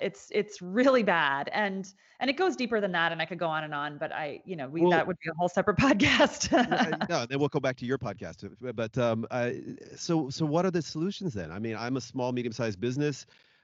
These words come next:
Speaker 2: um, and, and I, and I do wanna issue coupon codes to my premium customers,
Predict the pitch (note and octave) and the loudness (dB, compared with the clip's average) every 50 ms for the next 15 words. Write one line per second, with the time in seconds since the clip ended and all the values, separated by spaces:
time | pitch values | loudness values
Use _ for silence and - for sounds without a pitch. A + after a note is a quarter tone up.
0 | _ - - G2+ G#2+ G#2 G#2 G#2 G2+ G2+ G2+ G2+ G2 G2 F2+ - _ _ _ _ | _ -8 -6 -2 -2 0 0 0 0 0 0 -2 -4 -6 -10 -12 _ _ _ _
1 | _ _ A2 G#2 G#2 G#2+ G#2+ G#2+ G#2 F#2+ - A2 A2+ G#2+ G#2 G#2 G#2 - A2 G#2+ | _ _ -8 -6 -4 -4 -2 -2 -4 -4 -2 -2 0 0 0 -2 -2 -2 -4 -4
2 | G#2 F#2+ - A#2 C3 C3+ D3 C3+ A#2+ A2+ G2+ A2+ - - A2 - - A#2 A2+ - | -4 -2 0 0 2 4 4 2 2 2 0 -4 -4 -6 -6 -4 -2 -2 -2 0
3 | G#2+ G#2 G2+ - G#2+ G#2 G#2+ G2+ - - G#2 G#2 G2 F#2+ G2 - A#2 A2 G#2+ G2 | -2 -2 -2 -2 -2 -2 -2 -4 -8 -6 -4 -4 -4 -4 -4 -4 -4 -2 -2 -2
4 | F#2+ - A2 G#2 - - A2 A#2 B2+ C#3 C3+ - | -2 -2 -4 -4 -4 -6 -6 -4 -4 -4 -4 -6